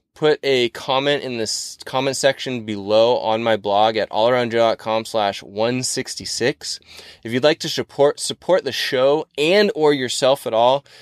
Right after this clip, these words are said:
please check out Inside Tracker. Um, get your blood work done through them.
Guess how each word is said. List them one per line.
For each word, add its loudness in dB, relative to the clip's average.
please 0
check 0
out 2
Inside -2
Tracker. 0
Um, -4
get -6
your -6
blood 2
work -2
done 2
through -2
them. 2